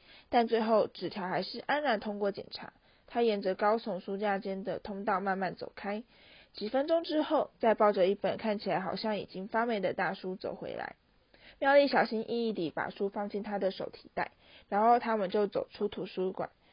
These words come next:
尽可能让自己不要走得太快，或是露出一丝心虚的表情。五分钟之后，他们又再度躲进爱哭鬼麦朵的故障洗手间里。妙丽不顾荣恩的强烈反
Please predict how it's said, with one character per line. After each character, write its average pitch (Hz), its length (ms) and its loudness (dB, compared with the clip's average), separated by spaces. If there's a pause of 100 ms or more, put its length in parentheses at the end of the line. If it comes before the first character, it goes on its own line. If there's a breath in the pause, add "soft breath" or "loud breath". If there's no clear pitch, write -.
(180 soft breath)
尽 302 180 -2
可 254 140 2
能 190 160 2
让 196 200 2
自 202 120 -2
己 175 160 -4
不 - 140 -6
要 139 200 4
走 - 160 -2
得 - 180 -8
太 - 200 -4
快， - 240 -6 (280 soft breath)
或 214 140 2
是 214 220 2
露 202 200 4
出 196 200 -4
一 196 160 0
丝 180 240 -8
心 214 240 -4
虚 247 180 -2
的 208 140 0
表 - 200 -4
情。 - 200 -14 (640)
五 196 100 -6
分 262 180 2
钟 320 160 4
之 294 160 -4
后， 269 300 0 (260 loud breath)
他 247 160 0
们 233 120 4
又 220 100 4
再 214 160 6
度 208 180 4
躲 190 160 0
进 - 240 -8
爱 208 160 4
哭 214 160 0
鬼 208 140 0
麦 180 220 0
朵 - 160 -6
的 - 100 -6
故 202 220 -4
障 202 200 0
洗 190 160 -10
手 196 200 -6
间 180 280 -8
里。 180 140 -4 (520 loud breath)
妙 240 180 6
丽 240 120 8
不 240 140 2
顾 208 220 4
荣 185 180 2
恩 208 160 -2
的 196 140 6
强 175 240 -6
烈 180 160 2
反 - 180 -8